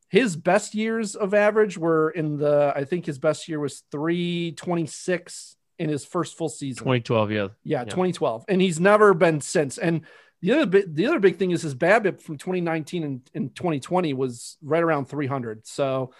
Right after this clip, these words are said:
Speaker 1: this is, I don't think
Speaker 2: Well,
Speaker 1: he's
Speaker 2: that's
Speaker 1: that
Speaker 2: a lot of fly balls.
Speaker 1: Yeah, he hits all those fly balls. I don't think he has that ability to give you that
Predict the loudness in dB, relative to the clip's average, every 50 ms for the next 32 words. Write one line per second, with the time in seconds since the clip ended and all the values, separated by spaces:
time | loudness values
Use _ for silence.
0 | -20 -20 _ _ 2 2 2 2 2 -2 -2 -2 -2 0 0 0 -2 -2 -4 -4
1 | -4 -4 -4 -2 2 2 4 4 6 6 6 8 6 6 4 2 0 -2 -2 -2
2 | -2 -2 -2 -4 -4 -4 -6 0 4 6 6 6 6 2 -8 -6 -4 -2 -2 -2
3 | -2 -4 -6 -10 -2 2 4 6 8 6 6 4 2 0 2 4 4 6 6 8
4 | 6 6 6 4 2 0 0 0 0 -2 -4 -6 -6 -6 -4 -2 -2 -2 0 0
5 | 0 -2 0 0 0 2 2 2 0 0 2 2 2 2 0 -2 -4 -4 2 2
6 | 2 2 2 0 -2 -2 0 2 2 2 2 2 -2 -4